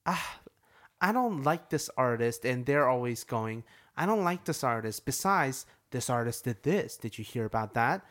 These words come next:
So that's, I think, how a lot of people perceive music nowadays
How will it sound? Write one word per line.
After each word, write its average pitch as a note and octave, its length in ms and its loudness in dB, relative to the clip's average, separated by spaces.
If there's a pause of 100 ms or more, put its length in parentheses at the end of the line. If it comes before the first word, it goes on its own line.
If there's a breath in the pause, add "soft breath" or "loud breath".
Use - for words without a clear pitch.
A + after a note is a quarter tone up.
(140 loud breath)
So D3 220 2
that's, D3+ 460 4
I C#3 100 2
think, E3+ 300 -2
how D#3 200 2
a C3 60 0
lot C3 180 4
of C3+ 120 -4
people C3+ 260 -6
perceive C#4+ 520 -2
music - 540 -10 (520 soft breath)
nowadays G#2+ 800 -2